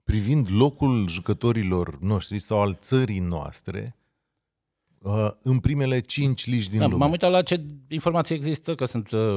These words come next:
Speaker 2: publice și, uh, pe Sports Reference este o analiză top cinci ligi din lume, este Anglia, Spania, Franța, Germania, Italia.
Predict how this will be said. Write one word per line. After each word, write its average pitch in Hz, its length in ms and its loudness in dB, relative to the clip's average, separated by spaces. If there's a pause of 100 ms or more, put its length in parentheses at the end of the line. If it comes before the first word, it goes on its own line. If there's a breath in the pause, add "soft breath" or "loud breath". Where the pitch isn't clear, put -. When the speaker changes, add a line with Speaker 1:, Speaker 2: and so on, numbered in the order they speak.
Speaker 2:
publice 117 480 -2
și, 120 160 -4
uh, 101 680 2
pe 95 140 -4
Sports - 360 -4
Reference 117 640 0
este 107 240 -2
o 107 60 4
analiză 110 400 0
top 110 220 -2
cinci 104 280 -2
ligi 104 180 -2
din 95 140 -2
lume, 117 260 2
este 101 280 0
Anglia, 101 380 2
Spania, 104 440 0
Franța, 95 440 -2
Germania, 90 380 0
Italia. 151 440 0